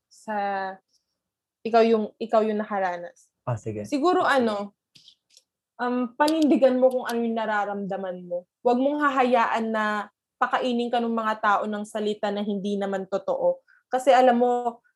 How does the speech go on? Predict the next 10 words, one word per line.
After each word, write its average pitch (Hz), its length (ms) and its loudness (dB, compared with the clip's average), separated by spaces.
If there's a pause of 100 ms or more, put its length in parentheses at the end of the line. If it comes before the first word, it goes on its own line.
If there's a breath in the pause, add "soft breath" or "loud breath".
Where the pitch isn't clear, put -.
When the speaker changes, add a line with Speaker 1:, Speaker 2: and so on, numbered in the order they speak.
(280)
Speaker 1:
grabe, 285 480 4
grabe 277 400 2
yung 277 160 -2
damage 240 640 -2
na 240 80 -2
maibibigay 214 720 0
niya 208 120 -6
sa'yo 220 280 -2
eh. 247 160 4
Parang 226 560 -2